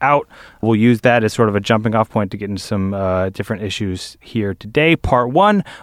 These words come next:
by our guest, Nikole Hannah-Jones, focuses on Saint Louis, on the failing majority black unaccredited Normandy School District, the district that Michael Brown graduated from just days before being killed by Ferguson police officer Darren Wilson,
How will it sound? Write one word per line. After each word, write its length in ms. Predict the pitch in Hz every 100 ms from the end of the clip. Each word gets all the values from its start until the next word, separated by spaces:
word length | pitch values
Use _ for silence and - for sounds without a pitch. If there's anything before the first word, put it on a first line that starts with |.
| -
by 160 | 113
our 180 | 117 120
guest, 300 | 110 117 -
Nikole 340 | 123 110 123 117
Hannah-Jones, 580 | 120 110 104 113 117
focuses 420 | - 151 156 156 123
on 140 | 110
Saint 260 | - 110 110
Louis, 360 | 123 95 - - - - _
on 140 | 104
the 60 | 92
failing 480 | - 139 147 151 131
majority 380 | 110 123 131
black 360 | 123 113 113 113
unaccredited 600 | 123 135 147 127 123 117
Normandy 420 | 113 120 123 107 101
School 280 | - 160
District, 440 | 123 90 - 110 - - -
the 80 | -
district 340 | 113 143 143 -
that 100 | 127
Michael 300 | 120 123 110
Brown 260 | 120 120
graduated 580 | 110 135 156 123 113 104
from 280 | - 110 107
just 280 | 104 98 -
days 400 | 123 127 135 - - -
before 260 | 95 110 98
being 260 | 95 90
killed 260 | - 117 120
by 120 | 95
Ferguson 420 | - 107 98 - 90
police 260 | 98 87
officer 320 | 101 87 -
Darren 300 | 87 85 82
Wilson, 380 | 90 170 - 175